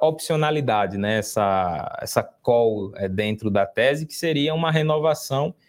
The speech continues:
em que os parâmetros, ah, fossem, ah, não fossem ruins pra empresa, porque no final do dia o que a gente tem que responder é, se renovar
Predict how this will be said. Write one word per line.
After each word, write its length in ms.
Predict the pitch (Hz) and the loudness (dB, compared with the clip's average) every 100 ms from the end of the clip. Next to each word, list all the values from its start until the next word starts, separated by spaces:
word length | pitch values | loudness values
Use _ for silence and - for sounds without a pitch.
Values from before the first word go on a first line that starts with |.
| _ _ | _ _
em 80 | 127 | -2
que 140 | 123 | 0
os 140 | 135 - | -2 0
parâmetros, 960 | 147 135 127 135 143 139 147 143 - - - - | 2 2 2 0 0 0 -2 -2 -6 -18 -20 -4
ah, 260 | 117 120 117 | 2 2 2
fossem, 1200 | - 127 123 - 131 127 127 127 123 113 104 87 - | 0 0 0 -2 -2 0 2 2 2 2 0 -2 -4
ah, 240 | 95 98 | -2 0
não 180 | 104 135 | 0 0
fossem 380 | 135 139 - 139 | 0 -2 0 0
ruins 400 | 139 135 135 131 | 0 0 -2 -4
pra 160 | - 139 | -4 -4
empresa, 460 | 131 110 98 95 | -2 -2 -2 -4
porque 480 | 92 - 117 113 - _ _ _ _ | -6 -4 -2 -4 -6 _ _ _ _
no 240 | - 123 127 | 0 2 2
final 300 | 123 135 139 | 0 2 2
do 140 | 139 | 2
dia 200 | 135 156 | 0 0
o 40 | 160 | 2
que 100 | 165 | 0
a 60 | |
gente 240 | 143 143 - | 0 -4 -4
tem 100 | 143 | -2
que 100 | 143 | 0
responder 580 | 139 - 139 135 127 | 0 0 -2 2 2
é, 40 | 107 | 0
se 240 | - 165 | -2 0
renovar 800 | 156 151 160 147 120 113 98 82 | 2 4 4 2 2 2 2 0